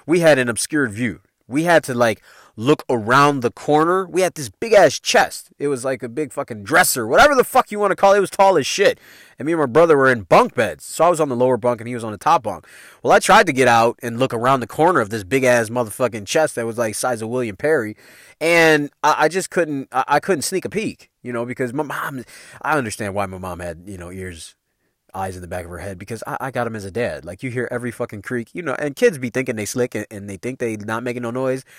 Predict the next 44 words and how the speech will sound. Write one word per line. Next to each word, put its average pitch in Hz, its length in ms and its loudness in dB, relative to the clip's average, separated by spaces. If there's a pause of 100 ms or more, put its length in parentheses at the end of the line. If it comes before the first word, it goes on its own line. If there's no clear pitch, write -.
(160)
They're 208 160 -8
making 139 200 0
<laughs> - 120 -4
so 180 60 6
much 127 160 4
motherfucking 110 460 0
noise. 107 260 -4 (340)
And 151 80 0
so 180 100 6
we 240 100 6
would 247 100 6
look 220 100 8
at 214 40 2
the, 190 80 4
around 196 180 8
the 156 40 4
corner 262 180 6
and 214 100 2
she'd 226 60 0
be 277 60 4
like, 302 120 4
"Get 339 160 4
your 339 100 8
ass, 277 180 4
get 330 180 2
into 320 140 2
bed." 269 400 4
And - 100 -20
we'd - 80 -20
be - 60 -18
like, - 120 -20
"Damn, 135 320 -8
man, 254 260 -4 (420)
gotta 262 160 -4
find 294 220 -2
a 285 40 -8
fucking 311 260 -4
score, 285 340 4
man. 247 140 -2
What 349 100 -8
the 311 80 -6
fuck?" - 320 0
You 147 80 -4
know? 170 180 0